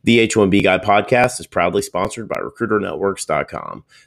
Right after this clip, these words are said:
the smart solution for digital perm ads and local job postings since two thousand and one. And also by Path to Canada, the ideal plan B for high-skilled immigrants currently located in the U S whose status may be uncertain. And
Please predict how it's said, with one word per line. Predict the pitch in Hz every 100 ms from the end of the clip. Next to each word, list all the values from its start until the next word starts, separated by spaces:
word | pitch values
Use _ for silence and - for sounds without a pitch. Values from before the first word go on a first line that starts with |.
| _
the | - 98
smart | 107 95 -
solution | 95 104 107 113
for | -
digital | 82 104 104 107
perm | 101 110 110
ads | 113 117 104
and | 85
local | 78 95 104
job | 107 101 101
postings | 110 110 - 120 117
since | 76 78
two | - 107
thousand | 95 92 92 90 92 101 101
and | 87 85 85
one. | 57 55 - _ _ _ _ -
And | 82
also | 98 -
by | 80
Path | 69 98 98
to | -
Canada, | - 101 110 - 55 - -
the | 85
ideal | 87 110 117 117
plan | - 123 123
B | 127 131
for | 131 -
high-skilled | - 85 - - 120 -
immigrants | 113 120 127 - -
currently | - 113 80 117
located | 117 113 117 117 107
in | 87
the | 110
U | 110 113
S | 113 127 -
whose | - 95
status | - 92 90 80 -
may | 90 85
be | 80 73
uncertain. | 71 - 131 131 143 135 - _ _ - - _
And | -